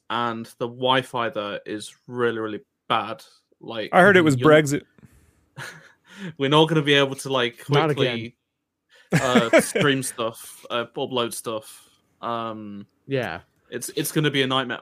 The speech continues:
Speaker 1: Wh-, I mean, I've had, there's no phone. It's really hard to get a phone signal as well. Um, like, if
Speaker 3: Mm-hmm.
Speaker 1: you go outside, it's fine.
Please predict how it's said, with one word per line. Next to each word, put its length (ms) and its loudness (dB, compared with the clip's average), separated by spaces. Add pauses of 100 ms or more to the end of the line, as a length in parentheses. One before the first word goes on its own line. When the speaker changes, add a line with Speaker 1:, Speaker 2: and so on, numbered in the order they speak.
Speaker 1:
Wh-, 200 -8
I 80 -6
mean, 340 -2
I've 180 -4
had, 240 -4 (640)
there's 160 -4
no 120 4
phone. 320 -4
It's 220 -10
really 160 0
hard 160 -4
to 60 -16
get 100 -12
a 40 -18
phone 240 -8
signal 340 -10
as 120 -14
well. 340 -4 (360)
Um, 480 -6
like, 160 -4
if 60 -6
Speaker 3:
Mm-hmm. 80 -8
Speaker 1:
you 40 -8
go 100 2
outside, 380 0
it's 140 -14
fine. 300 -8